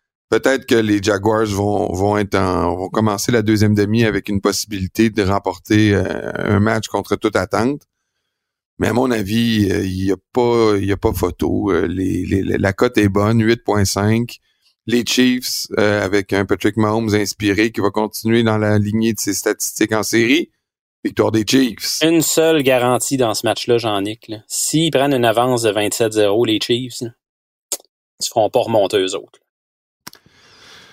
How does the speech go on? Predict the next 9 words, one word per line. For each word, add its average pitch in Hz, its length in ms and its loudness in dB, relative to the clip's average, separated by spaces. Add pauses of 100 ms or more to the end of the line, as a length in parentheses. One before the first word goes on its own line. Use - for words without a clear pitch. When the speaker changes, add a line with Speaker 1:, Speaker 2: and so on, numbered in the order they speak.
(340)
Speaker 1:
J'enregistre 101 640 -2
ce 95 60 2
moment 104 580 0
de 101 220 -2
Stéphane, 127 520 0
une 123 120 2
prédiction 127 840 0 (300)
qui 107 200 -2
tu, 104 420 2